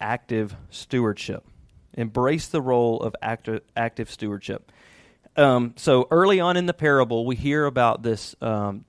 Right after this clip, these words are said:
rich man who had a manager. And the position of manager is one that's very important for us to understand, because if, uh, if you've, if you're familiar with the word steward, it would be the same thing, right? It's somebody who is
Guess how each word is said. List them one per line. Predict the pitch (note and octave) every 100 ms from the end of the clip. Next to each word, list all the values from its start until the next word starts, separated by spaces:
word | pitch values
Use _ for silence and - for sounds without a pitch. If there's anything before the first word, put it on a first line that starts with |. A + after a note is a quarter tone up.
| -
rich | B2 F3+ -
man | C#3 G#2+ G2 G2 - _ _ _ -
who | C3+ B2
had | A2 B2
a | A#2+
manager. | A2 A2 G#2+ G2 G2+ - _ _ _ _ -
And | C#3
the | C#3
position | D#3 C3 E3+ G#3+ A#3
of | F#3
manager | B2 B2 D#3 G3 G3 F#3
is | - C#3+ A#2+
one | C#3 D3 D3 C3
that's | - B2+
very | B2 C#3 F#3 G#3+
important | G3 D3+ D3 D3
for | - C#3
us | C3 -
to | -
understand, | B2+ B2 A2+ - B2+ A#2+ G#2+ G#2
because | A#2 A#2+ B2+ A2+ -
if, | - A#2 _ -
uh, | A#2 A2+
if | -
you've, | B2+ A2+ _ -
if | A#2+ -
you're | B2+
familiar | D3+ C#3+ E3+ D#3+
with | C#3+ C#3
the | B2+
word | A#2+ A2
steward, | - - C3+ A2 G2+ B2
it | A#2
would | A2+
be | A#2+
the | A#2
same | - B2 A#2+
thing, | A#2 B2 A2 G2+
right? | A2 A2+
It's | A#2+ -
somebody | - D#3 F#3+ F#3 E3 C#3
who | C#3+ C3+
is | A#2